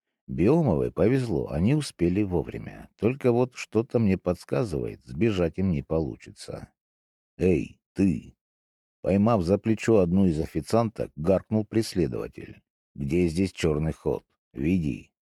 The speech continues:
живо!" Так и есть, пути отступления перекрыты. Амбалы разделились, двое заняли выходы, а оставшиеся начали обыск. Как ни странно, возникать никто из присутствующих не стал. Похоже, все сразу поняли,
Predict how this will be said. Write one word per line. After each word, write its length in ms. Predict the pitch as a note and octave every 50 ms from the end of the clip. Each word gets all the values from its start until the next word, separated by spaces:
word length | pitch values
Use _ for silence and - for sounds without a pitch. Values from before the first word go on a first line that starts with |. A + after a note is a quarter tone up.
| _ _ -
живо!" 580 | C2+ C2 D#2 F2+ E2 C2 - - - - - _ _ _ _ _ _ _ _ _ _ _ _ _ _ _ _ _ _ _ _ _ _ _ _ _ _
Так 340 | - G#2 G#2+ G#2+ - - -
и 60 | F#2
есть, 440 | F2+ F2 F2 D#2+ C#2 A#1 - - - _
пути 280 | - G#2 G#2+ - C#3 C3+
отступления 760 | C3 A#2 - - - C3 A2+ - A2 G2+ G2 F#2+ F#2 F#2 F2+
перекрыты. 840 | - - E2+ F2 - - E2+ D2+ C2+ - - A#1+ A#1 - - - _ _ _ _ -
Амбалы 640 | D#2 F2+ A#2+ C#3 B2+ A2+ B2+ C3 B2+ B2 B2 A#2
разделились, 800 | A2+ A2+ G#2 F#2+ F#2+ G2+ G2 F2+ D#2 C2 A#1 G#1+ A1 A1 A#1+ B1 B1
двое 400 | B1 E2 G#2 A#2+ C3 C3 C3 B2+
заняли 420 | A#2 G#2 G2 F#2+ F#2+ F2+ F2 F#2
выходы, 600 | F#2 F2 F#2+ A#2+ A#2+ - C3+ C3 A#2 B2+ C3+ - -
а 120 | - G#2+ A2
оставшиеся 920 | A2 - - - E2 D2+ C#2+ - - - F#2 G2 G#2 G#2 - - A#2 A#2
начали 560 | A#2+ A#2+ G#2 E2 C#2+ - - E2 D#2+ F#2 - -
обыск. 520 | - D#2+ A1+ - - A1+ G#1+ - - - - _ _ _ _ _ _ _ _ _ _
Как 220 | - F#2+ A2+ - -
ни 100 | A2 C3
странно, 540 | A#2+ - - C3+ D#3 D3+ A#2+ F2 D2 C#2+
возникать 560 | C#2 D#2 G2+ G#2 G#2+ C3+ C3+ - D3+ D3 C#3+ -
никто 280 | - - _ - B2
из 120 | A#2+ A2+ -
присутствующих 920 | - C3 B2+ - - F#2 D#2+ - - - F2 F2 F2+ - - F2 - -
не 120 | F#2 G2
стал. 440 | - - - - D#2+ B1+ A1+ G1+ - _
Похоже, 540 | - F2+ F#2+ - - C#3+ D3 B2+ F#2+ D2 B1+
все 240 | - - - B2+ B2
сразу 360 | - - A#2 A2 F#2+ G2+ F#2+
поняли, 640 | - - - C#3 C3 F#2 D2 B1+ B1+ A#1 - -